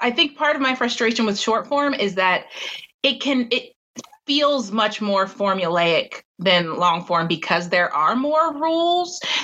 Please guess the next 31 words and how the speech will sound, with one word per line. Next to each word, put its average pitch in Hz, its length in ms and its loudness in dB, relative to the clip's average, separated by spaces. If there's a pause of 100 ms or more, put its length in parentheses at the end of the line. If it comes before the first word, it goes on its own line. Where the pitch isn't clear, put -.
(140)
and 214 240 2
especially 214 920 0 (240)
regionally, 269 960 0 (180)
people 220 320 0
tend 214 240 0
to 180 60 0
fall 196 380 0
into 196 360 -2
doing 190 480 0
the 160 80 -2
same 180 460 0
game. 180 340 0
So 233 160 0
it 240 80 -2
can 226 140 -2
feel 208 220 -4
like 233 160 0
you're 240 120 0
watching 208 460 2
the 214 60 0
same 214 280 2
show, 226 400 2
even 226 280 2
with 226 180 0
a - 20 0
different 233 320 0
group, 254 360 0 (240)
whereas 190 300 0
long 185 240 2
form 185 200 2
is 165 220 -4